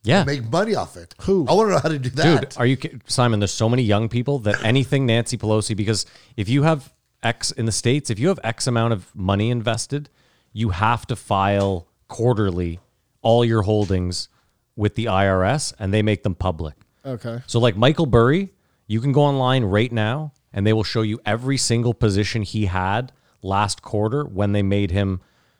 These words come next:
Speaker 1: and you can
Speaker 3: Like, as a private citizen?
Speaker 1: If you have X amount of money invested, you have to. It doesn't matter who
Speaker 3: Really,
Speaker 1: you,
Speaker 3: eh?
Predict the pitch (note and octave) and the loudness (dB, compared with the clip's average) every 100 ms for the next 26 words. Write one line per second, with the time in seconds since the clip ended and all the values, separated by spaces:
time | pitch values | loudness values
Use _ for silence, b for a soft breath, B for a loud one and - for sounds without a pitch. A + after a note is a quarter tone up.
0 | _ _ G#2+ G#2+ A#2 B2 A#2 b b b | _ _ 0 0 2 0 -2 b b b
1 | F3+ F3 D#3 D3+ - D#3+ E3 F3+ F#3 - | -2 0 0 -2 -4 -2 -2 -2 -6 -8
2 | - D#3+ A3+ - D4 - _ _ _ _ | -8 -6 -6 -6 -10 -14 _ _ _ _
3 | - G#2 A#2 D3 - C3 - E3+ E3 D3 | -10 0 4 4 2 -2 2 4 4 6
4 | C3 C#3 C#3 G#2+ A#2+ - E3 A#2 G#2+ A#2+ | 6 6 4 4 2 2 0 2 4 4
5 | A2 G2+ A2+ A#2 A#2+ B2+ A#2+ A#2+ C#3 C#3 | 4 -2 0 2 4 4 4 4 2 2